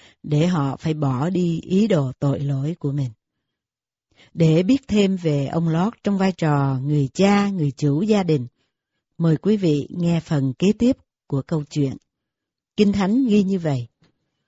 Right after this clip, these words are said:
Hai thiên sứ bèn hỏi Lót rằng, "Ngươi còn có ai tại đây nữa chăng? Rể, con trai, con gái và ai trong thành thuộc về ngươi, hãy đem ra khỏi hết đi.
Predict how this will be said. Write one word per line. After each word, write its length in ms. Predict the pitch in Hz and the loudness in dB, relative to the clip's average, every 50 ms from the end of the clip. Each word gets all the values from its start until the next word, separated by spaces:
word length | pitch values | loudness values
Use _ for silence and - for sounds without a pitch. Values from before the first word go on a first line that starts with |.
| _ _ _ _ _ _ _ _ _ | _ _ _ _ _ _ _ _ _
Hai 220 | - - 240 247 240 | -4 0 0 2 2
thiên 240 | - 247 240 233 | 2 2 2 2
sứ 360 | 220 - - 240 233 247 277 320 - | 2 2 2 4 4 4 4 2 0
bèn 360 | - 180 175 170 165 156 151 | 0 2 4 4 4 4 2
hỏi 360 | 151 147 147 135 131 143 175 | 0 0 -2 -2 0 0 0
Lót 220 | 208 214 240 277 - | 2 2 2 0 0
rằng, 300 | - 180 160 139 120 107 _ _ _ _ _ _ _ _ _ _ _ _ _ _ _ _ | 0 -2 0 0 -2 -6 _ _ _ _ _ _ _ _ _ _ _ _ _ _ _ _
"Ngươi 200 | 214 226 247 254 | 4 6 6 6
còn 360 | - - 190 175 165 160 160 | 6 4 4 4 4 2 0
có 120 | - 214 - | -2 -2 -2
ai 280 | - - 226 220 226 | 0 2 2 2 2
tại 240 | 220 - 165 131 135 | 0 0 0 0 2
đây 180 | 196 226 233 220 | 4 4 4 4
nữa 200 | 190 160 151 170 - | 4 2 2 0 0
chăng? 240 | - 226 220 220 226 214 _ _ _ _ _ _ _ - _ _ | 0 0 0 0 -2 -6 _ _ _ _ _ _ _ -20 _ _
Rể, 440 | 151 147 160 165 151 147 156 185 240 | -6 -2 0 0 0 2 0 0 -2
con 220 | 240 - 214 208 | -2 -4 -4 -6
trai, 480 | 208 - 220 220 214 214 220 226 226 220 - - | -4 -2 -2 0 2 2 2 2 0 -2 -2 -4
con 220 | 202 208 208 202 | -6 -4 -4 -2
gái 420 | 202 208 208 208 214 240 285 311 | 0 0 0 2 2 2 0 0
và 160 | 262 208 170 156 | -2 -2 -4 -2
ai 360 | - - 196 208 208 208 208 - _ _ _ _ - | -2 -2 0 0 0 0 -2 -6 _ _ _ _ -2
trong 160 | 220 202 208 | -2 -2 0
thành 300 | - 202 170 147 135 135 - - | 0 0 0 0 -2 -4 -4 -2
thuộc 240 | 165 175 151 - | 0 0 0 0
về 200 | - 160 156 139 | 0 0 0 0
ngươi, 320 | 131 143 156 175 180 170 170 - _ _ _ _ _ _ _ _ _ _ | 0 -2 -2 -2 -2 -2 -4 -6 _ _ _ _ _ _ _ _ _ _
hãy 360 | - - 170 170 160 165 190 | -4 0 2 4 4 4 4
đem 300 | 196 196 196 190 180 175 | 4 4 4 4 4 4
ra 280 | 165 180 185 175 170 165 - | 2 2 2 2 2 0 -2
khỏi 260 | - - 139 127 139 165 | -4 -4 -2 -2 -2 -2
hết 260 | 175 226 247 - - | 0 0 0 0 2
đi. 220 | 185 175 156 143 | 2 2 2 0